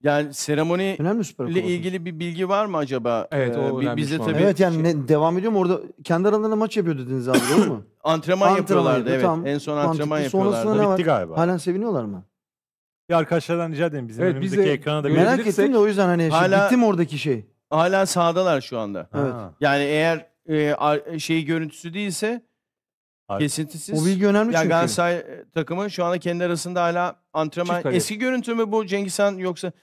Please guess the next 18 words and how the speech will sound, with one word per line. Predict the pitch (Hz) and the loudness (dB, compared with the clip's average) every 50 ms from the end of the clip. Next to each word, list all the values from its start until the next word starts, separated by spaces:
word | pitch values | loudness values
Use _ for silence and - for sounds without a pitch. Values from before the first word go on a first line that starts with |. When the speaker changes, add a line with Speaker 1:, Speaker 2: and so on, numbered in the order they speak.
| _ _ _ _ _ 147 | _ _ _ _ _ -4
Speaker 1:
yani | 151 156 | -4 -4
şu | - - 175 | -2 -2 0
anda | 170 175 180 180 190 185 165 - - _ _ _ _ _ _ _ _ _ _ _ _ _ _ _ _ _ _ _ _ _ - | 0 0 0 2 2 0 0 -2 -6 _ _ _ _ _ _ _ _ _ _ _ _ _ _ _ _ _ _ _ _ _ -2
gördüğüm | 147 156 156 165 185 180 | -2 0 0 -2 -4 -4
kadarıyla | - 175 165 160 170 170 175 185 180 | -4 -4 -4 -2 -2 0 0 0 0
hala | 175 175 175 175 175 180 | 0 0 0 0 0 0
var. | 196 208 220 185 180 | 0 -2 0 0 0
Belki | 170 165 156 - 160 | 0 0 -2 -4 -4
de | 175 180 180 165 156 | -4 -4 -4 -4 -6
bitmiş | 165 - - - 165 - | -8 -8 -8 -10 -10 -6
tekrar | - 170 160 - 170 165 165 156 | -6 -6 -4 0 0 0 0 2
D | 151 156 151 | 0 -2 -2
S | 147 - 160 | -2 -2 -4
F | 156 175 | -2 -2
olarak | 170 156 156 160 156 135 | -2 0 0 0 -2 -2
veriyor | 143 147 147 147 147 | -4 -4 -2 -2 -2
olabilirler | 143 143 139 139 139 135 127 117 107 104 | -2 -2 -4 -4 -4 -4 -4 -4 -4 -4
yani. | 104 101 95 92 82 92 | -4 -6 -6 -6 -8 -12